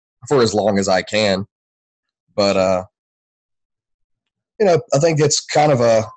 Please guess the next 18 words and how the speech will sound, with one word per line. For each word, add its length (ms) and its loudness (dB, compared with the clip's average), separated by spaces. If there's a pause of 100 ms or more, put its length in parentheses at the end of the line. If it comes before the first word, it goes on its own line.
(240)
a 120 2
lost, 920 0 (1700)
a 60 0
lost 640 -2
art 340 0 (120)
in 120 -2
a 60 -2
way 400 -2 (480)
where 440 0 (360)
businesses 480 0
are 80 0
no 160 2
longer 360 0
really 320 -2
concerned 680 -2
about 340 -4
their 140 -8
customers 760 -6